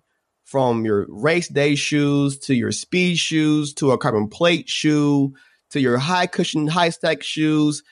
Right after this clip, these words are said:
They have a shoe called the Max Road that's literally the most cushioned shoe that weighs, like, less than anybody's, like, speed shoe. It's, like, under nine ounces for a men's size nine, and it's, like, the stack height of a Hoka Bondi. It's ridiculous. They're doing stuff that shouldn't be done.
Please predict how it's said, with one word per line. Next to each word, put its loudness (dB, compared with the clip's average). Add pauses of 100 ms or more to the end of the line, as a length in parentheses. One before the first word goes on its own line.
(400)
They 0
have 2
a 0
shoe 2
called -2
the 2
Max 0
Road 2
that's -4
literally 0
the 4
most 0
cushioned 0
shoe 0
that 0
weighs, 0
like, 2
less 0
than -4
anybody's, 0
like, 0
speed 0
shoe. -8 (640)
It's, -4
like, 0
under 2
nine 0
ounces -2
for -2
a 2
men's 0
size -2
nine, 0
and -2
it's, -4
like, -6
the -6
stack -2
height 0
of -2
a -2 (200)
Hoka 0
Bondi. 0 (760)
It's -6
ridiculous. -2 (640)
They're -6
doing 2
stuff -6
that 0
shouldn't -2
be 0
done. 0